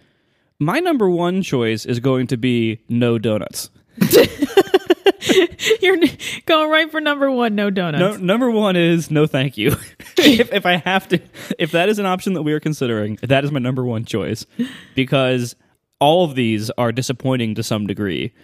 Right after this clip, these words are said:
Speaker 1: And given exactly, like, once you see how high calorie they are, it's like none of these are worth it. I would, if I'm going to have that, that many calories in a breakfast, I'd rather have, like, a, like, a big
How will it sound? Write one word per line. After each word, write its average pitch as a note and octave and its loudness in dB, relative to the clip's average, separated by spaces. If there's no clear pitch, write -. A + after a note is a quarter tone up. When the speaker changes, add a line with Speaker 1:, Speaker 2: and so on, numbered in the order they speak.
Speaker 1:
And G#2+ 0
given F3+ 2
exactly, C#3+ -2
like, B2+ -4
once C3+ -2
you D#3+ -8
see D#3+ -4
how C3+ -2
high A2+ -2
calorie D3+ -2
they G2+ -2
are, F#2+ -4
it's C3+ -4
like C3+ 0
none D3 0
of C#3+ 0
these A2+ -2
are G2+ -4
worth A#2+ -2
it. - -8
I A2+ 2
would, B2+ 2
if B2+ 0
I'm C3 -2
going D#3 0
to C3+ -2
have C3+ -2
that, B2 -2
that B2 0
many A#2 -2
calories B2 -2
in G#2+ -4
a G2 -6
breakfast, A2+ -4
I'd F#2+ -2
rather A#2 0
have, A#2 -2
like, A2+ -6
a, F#2 -8
like, A#2 -6
a F#2 -6
big A#2 -2